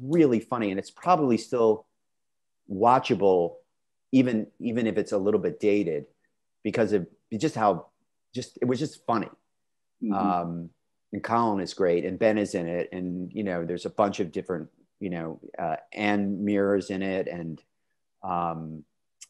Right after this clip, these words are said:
Speaker 1: trying to think if there's any, there's a bunch of different comedians in it, and, um, it's just, it was great fun to do. Um, but it cost a lot for M T V. They were, you know, and,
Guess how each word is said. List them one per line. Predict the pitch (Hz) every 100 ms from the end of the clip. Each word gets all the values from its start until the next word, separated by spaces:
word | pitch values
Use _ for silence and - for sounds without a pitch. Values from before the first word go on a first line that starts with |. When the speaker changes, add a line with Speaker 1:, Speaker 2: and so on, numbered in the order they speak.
| _ _ _
Speaker 1:
trying | - 104
to |
think | - 98
if | 87 -
there's | 87 82
any, | 87 87 85
there's | 98 120
a | 123
bunch | - 113 120
of |
different | 104 98 87
comedians | 92 101 104 98 92
in | 95 92
it, | 87 - 85
and, | 85 82 78 78 -
um, | 80 80 76 76 73 _ _
it's | -
just, | 160 143 - _ _ _ _ _ _ _ _ -
it |
was | 127 -
great | 147 147 147
fun | 117 101
to | 92
do. | 85 92 78 71 - _ _ _ _ -
Um, | 87 85 82 78 80 - _ _ _ _ _ _ _ _ _ -
but | 117
it | 131
cost | - 185 196 139
a |
lot | 107 87 -
for | 104
M | 98
T | 107
V. | 107 117
They | 95
were, | 101 95
you | 110
know, | 98 92
and, | 98 95